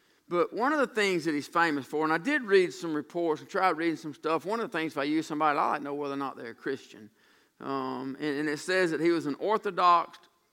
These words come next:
an Orthodox Christian from Russia, but it didn't really go on and talk much about what that meant or his faith or any of that stuff. But one of the things that he is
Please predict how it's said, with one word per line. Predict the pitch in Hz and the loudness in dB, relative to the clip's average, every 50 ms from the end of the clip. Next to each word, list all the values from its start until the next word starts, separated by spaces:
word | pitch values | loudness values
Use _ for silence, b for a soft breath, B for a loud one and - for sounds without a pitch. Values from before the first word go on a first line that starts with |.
| _ _ _ _ - | _ _ _ _ -8
an | 143 131 | -8 -6
Orthodox | - 170 208 202 196 185 160 165 160 156 - - - - - _ | -2 -2 -2 0 -2 0 2 4 4 4 2 0 -6 -14 -20 _
Christian | - 196 190 170 180 - - 160 160 156 156 B B B B B B B _ | 2 2 2 2 0 -6 -10 -8 -8 -8 -8 B B B B B B B _
from | 156 147 143 147 | -4 -2 2 4
Russia, | 165 170 165 151 - 131 | 4 4 4 2 -2 -4
but | 131 135 147 147 | -4 -2 -2 -2
it | 147 147 147 147 143 | -2 -2 -2 -2 0
didn't | 160 190 147 165 | 0 0 0 0
really | 190 175 165 | 0 -2 0
go | 147 165 165 165 | 0 0 0 0
on | 160 156 | -2 -2
and | 151 - | -4 -2
talk | 175 160 156 139 101 139 | 0 2 2 2 0 -2
much | 147 151 143 - | -4 -4 -4 -4
about | 151 139 147 135 | -2 -2 -2 0
what | - 160 156 - | 0 -2 -2 -2
that | 151 156 113 104 | -2 -4 -2 -2
meant | 147 151 147 151 147 | -2 0 0 0 -2
or | 135 | -2
his | 131 - | -4 -6
faith | - - 160 156 156 147 - - - - - - - - | -4 0 2 2 2 0 -2 -6 -16 -20 -20 -20 -20 -6
or | - 151 156 156 | -2 0 2 2
any | 160 170 165 160 | 2 2 2 2
of | 143 147 | 0 0
that | 151 151 143 | 0 -2 -4
stuff. | - - 151 156 - | -4 -2 -2 -2 -2
But | - 139 127 | -2 -4 -2
one | 175 233 277 | 0 0 0
of | 294 277 | 0 0
the | 240 | -2
things | - - 202 196 190 180 165 160 | 0 0 0 2 2 0 0 0
that | 165 156 | 2 2
he | 165 160 | 4 4
is | 151 143 135 120 | 4 2 0 -2